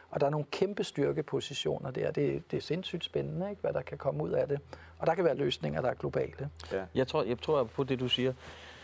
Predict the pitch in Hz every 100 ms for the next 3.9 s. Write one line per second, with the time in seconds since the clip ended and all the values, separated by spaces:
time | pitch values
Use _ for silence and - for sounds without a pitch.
0 | - - - - 180 196 120 131 127 127
1 | 104 95 92 - - 80 - - - -
2 | - - 120 123 117 107 104 113 131 92
3 | - 107 110 113 110 92 117 98